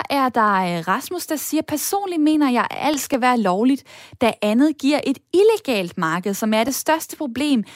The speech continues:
som koster en formue og en masse politiressourcer, som har meget lidt effekt. Folk har ret til det frie valg. Jeg har aldrig selv prøvet stoffer," lyder det fra Rasmus. Og, øh, lad mig tage den hen til Jan i mit, øh, lytterpanel. Det er også et stykke tid siden, jeg har, øh, stillet dig et spørgsmål.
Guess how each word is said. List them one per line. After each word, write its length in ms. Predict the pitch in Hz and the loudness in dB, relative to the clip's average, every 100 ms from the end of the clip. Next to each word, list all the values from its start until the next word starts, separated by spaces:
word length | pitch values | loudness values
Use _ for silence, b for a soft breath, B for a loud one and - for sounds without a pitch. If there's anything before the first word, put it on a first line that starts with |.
| B | B
som 200 | B 233 | B -4
koster 380 | 220 240 240 - | -2 0 -2 -2
en 140 | 175 175 | -8 -8
formue 600 | - 269 339 349 320 294 | -2 0 2 0 -2 0
og 120 | 247 | 0
en 140 | 233 | 2
masse 320 | 233 277 - | 2 0 -2
politiressourcer, 1040 | 277 294 254 - 330 311 285 - 190 185 190 b b b b b - | -4 -2 -2 0 0 0 -2 -2 -4 -2 -6 b b b b b -12
som 260 | - 196 185 | -2 -2 -2
har 160 | 185 | -4
meget 400 | 180 185 240 330 | -4 0 2 2
lidt 160 | 302 311 | 2 -2
effekt. 520 | 294 - 185 - - _ _ _ | -4 -4 -4 -6 -20 _ _ _
Folk 340 | - 294 285 | 2 2 2
har 420 | - - 254 226 240 | -4 -4 -2 0 -2
ret 80 | |
til 200 | - - | -4 -6
det 100 | 220 | -4
frie 400 | 220 226 254 285 | -4 -2 0 0
valg. 200 | 214 226 - b b b | 2 0 -2 b b b
Jeg 80 | 190 | -6
har 140 | 175 | -4
aldrig 260 | 190 220 254 | -2 -2 -2
selv 260 | - 330 - | 0 -2 -2
prøvet 240 | - 185 | -6 -6
stoffer," 380 | 170 - 139 170 | -6 -8 -8 -8
lyder 220 | 170 185 | -6 -6
det 100 | 170 | -6
fra 180 | 175 175 | -6 -6
Rasmus. 640 | 165 165 196 196 175 - - B B B | -4 -4 -4 -6 -8 -10 -16 B B B
Og, 260 | 226 220 220 | 2 2 2
øh, 60 | |
lad 120 | 220 214 | 0 0
mig 120 | 220 | -2
tage 200 | - 240 | -2 0
den 120 | 302 | 0
hen 260 | 262 320 247 | 0 -2 -2
til 480 | - 247 233 220 180 | 0 2 4 2 2
Jan 280 | 185 254 - | 2 2 2
i 80 | 311 | 2
mit, 280 | 294 294 262 | 4 4 2
øh, 240 | 262 247 | 2 4
lytterpanel. 520 | 233 269 285 269 277 | 2 2 2 2 2
Det 100 | 240 | 2
er 40 | 214 | 0
også 160 | 254 | -2
et 20 | |
stykke 200 | 320 349 | -4 -4
tid 180 | - 339 | -2 -4
siden, 360 | 277 294 320 339 | -4 -4 -2 0
jeg 120 | 247 | -2
har, 340 | 226 233 208 | 0 2 2
øh, 100 | 196 | 2
stillet 360 | 190 - 247 - | -2 -4 -4 -4
dig 140 | 208 | -2
et 100 | 302 | -4
spørgsmål. 500 | - 269 277 285 254 | -2 -4 0 0 0